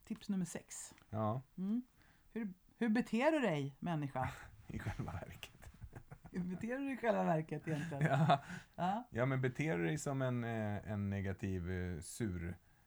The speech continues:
Speaker 2: eh, gubbe,
Speaker 1: Ja.
Speaker 2: då kommer du ju känna dig som en negativ sur gubbe.
Speaker 1: Men jag läste en annan sak faktiskt.
Speaker 2: Mm.
Speaker 1: Det var en gemensam vän till oss,
Speaker 2: Mhm.
Speaker 1: eh, som hade lagt ut på sin Insta
Speaker 2: Mm.
Speaker 1: ett citat. Och så var det så här:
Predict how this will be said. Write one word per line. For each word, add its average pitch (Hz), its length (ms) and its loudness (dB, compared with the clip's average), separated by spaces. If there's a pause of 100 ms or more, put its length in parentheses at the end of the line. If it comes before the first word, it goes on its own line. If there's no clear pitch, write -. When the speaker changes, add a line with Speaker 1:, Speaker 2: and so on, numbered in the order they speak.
(140)
Speaker 2:
eh, 90 280 -2 (320)
gubbe, 113 280 2 (460)
Speaker 1:
Ja. 185 200 -2
Speaker 2:
då 110 440 0
kommer 110 280 -2
du 101 100 -2
ju 98 320 -2
känna 104 340 -2
dig 135 120 -4
som 87 180 -4
en 82 120 -2
negativ 80 360 -6
sur 85 320 -4
gubbe. 80 300 -6 (380)
Speaker 1:
Men 196 100 -2
jag 240 100 2
läste 240 280 0
en 226 40 2
annan 226 200 2
sak 147 280 -2
faktiskt. 143 300 -2
Speaker 2:
Mm. - 20 -6
Speaker 1:
Det 170 160 -4
var 160 80 2
en 160 180 0
gemensam 160 420 0
vän 185 160 0
till 151 120 -4
oss, 170 320 -8
Speaker 2:
Mhm. 87 100 -2
Speaker 1:
eh, - 140 0
som - 160 -8
hade 151 140 -2
lagt 147 260 -6
ut 143 280 -8
på 143 140 -10
sin 135 280 -8
Insta 214 440 2 (200)
Speaker 2:
Mm. 95 300 -2
Speaker 1:
ett 135 180 -4
citat. 147 480 -2
Och 156 80 -4
så 165 100 -2
var 143 120 0
det 135 80 -4
så - 80 -6
här: - 160 -4